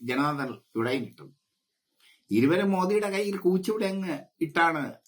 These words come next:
ഭരിക്കുന്നത്, കൂച്ചുവിലങ്ങ് ഇട്ടാണ് മുന്നോട്ട് പോകുന്നത്.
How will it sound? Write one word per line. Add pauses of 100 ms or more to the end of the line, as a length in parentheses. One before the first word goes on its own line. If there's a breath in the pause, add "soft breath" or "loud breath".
(140)
ഭരിക്കുന്നത്, (520)
കൂച്ചുവിലങ്ങ്
ഇട്ടാണ് (140)
മുന്നോട്ട്
പോകുന്നത്.